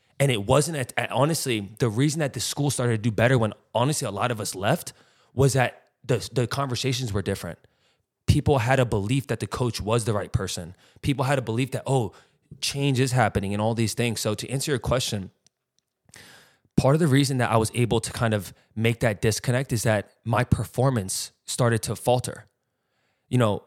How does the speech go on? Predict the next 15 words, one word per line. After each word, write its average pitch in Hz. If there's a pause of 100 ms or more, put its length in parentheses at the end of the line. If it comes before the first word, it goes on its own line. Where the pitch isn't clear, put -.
(160)
to -
your 131
point 135
of 117
my 113
stats 120
in 101
college, 120
they're 101
not 117
impressive 110
at 98
all. 110
It 113
doesn't, 127